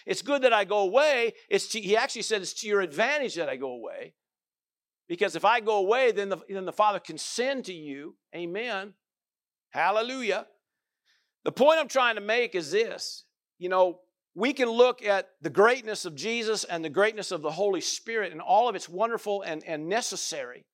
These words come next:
but you can never forget about the Father, because all of it points back to the Father. It's about an intimacy with the Father. In fact, the Holy Spirit, one of its, its definition is breath. The breath of who?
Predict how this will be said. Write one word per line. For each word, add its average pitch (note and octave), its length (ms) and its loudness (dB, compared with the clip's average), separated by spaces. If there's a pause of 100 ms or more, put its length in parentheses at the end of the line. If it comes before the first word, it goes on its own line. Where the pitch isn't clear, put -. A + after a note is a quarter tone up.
(360)
but - 160 -14
you E3 60 -12
can G3 180 -4
never A#3 240 0
forget G3 360 0
about F3+ 280 0
the E3+ 60 -14
Father, C4 480 -6 (640)
because F#3 240 -2
all A#3 260 6
of B3+ 100 4
it G#3 120 -4 (320)
points G#3+ 320 0
back F#3 320 2
to F3+ 80 -10
the D#3+ 100 -6
Father. - 440 -6 (1500)
It's F3 160 -4
about G3+ 280 4
an G3+ 100 -4
intimacy A#3 580 -6
with C#3 100 -8
the C3 80 -12
Father. D3 220 -4
In D#3+ 40 -8
fact, C#4 260 0
the G3 60 -4
Holy A#3 260 2
Spirit, B3+ 580 -4 (580)
one A3 200 4
of A3+ 80 -2
its, - 280 -6
its F3+ 160 -4
definition G3+ 640 2
is D3 160 -8
breath. F#3+ 500 0 (1000)
The F#3 80 0
breath A#3 340 2
of G#3 80 -6
who? E4 340 -2